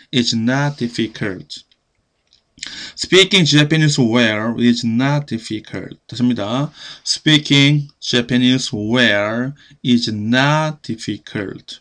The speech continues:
어렵지 않습니다. 다시 갑니다. 자, speaking Japanese well is not difficult. 아시겠죠? 자, 저녁에 비가 내리기 시작했다. 이런 경우는 주어가 일반적이지 않죠.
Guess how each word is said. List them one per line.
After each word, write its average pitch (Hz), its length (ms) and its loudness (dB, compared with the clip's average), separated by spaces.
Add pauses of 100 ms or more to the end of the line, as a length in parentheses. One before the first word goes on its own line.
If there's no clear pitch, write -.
(140)
어렵지 110 200 -8
않습니다. 110 400 -4
다시 - 180 -6
갑니다. 113 540 -4 (500)
자, 107 140 -4
speaking 190 840 0 (200)
Japanese 135 800 0
well 110 760 2 (100)
is 120 200 0
not 160 540 0
difficult. 110 920 -8
아시겠죠? 120 720 -4 (1000)
자, 127 360 0
저녁에 180 640 2
비가 147 400 4
내리기 120 420 4
시작했다. 104 640 -4
이런 143 240 2
경우는 143 520 0
주어가 135 420 -2
일반적이지 127 880 2
않죠. 101 680 -8